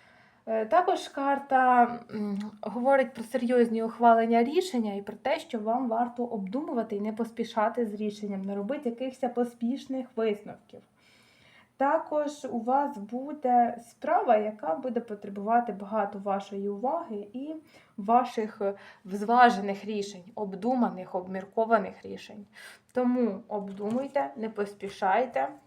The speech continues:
і все вдасться. І ніколи не здавайтеся. Леви. Для Леви одночасно витягнула дві карти. Карта вам дає, знаєте, туз пентаклів із дев'яткою мечів. Е, туз пентаклів —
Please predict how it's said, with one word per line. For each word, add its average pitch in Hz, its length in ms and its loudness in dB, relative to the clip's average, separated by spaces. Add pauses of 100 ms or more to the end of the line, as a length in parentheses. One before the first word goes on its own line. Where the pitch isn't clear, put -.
(340)
і 214 60 -4
все 226 280 0
вдасться. 208 520 -6 (300)
І 220 60 -6
ніколи 254 340 -4
не 190 180 -4
здавайтеся. 185 640 -16 (1400)
Леви. 208 280 2 (2000)
Для 220 200 0
Леви 240 260 4
одночасно 214 640 0
витягнула 202 440 0
дві 208 160 -2
карти. 196 440 0
Карта 214 480 2
вам 202 380 2
дає, 202 560 0
знаєте, 233 560 2 (320)
туз 240 180 -8
пентаклів 240 600 4
із 233 160 4
дев'яткою 269 560 2
мечів. 254 560 -4 (180)
Е, 208 140 6
туз 349 220 0
пентаклів — 294 720 0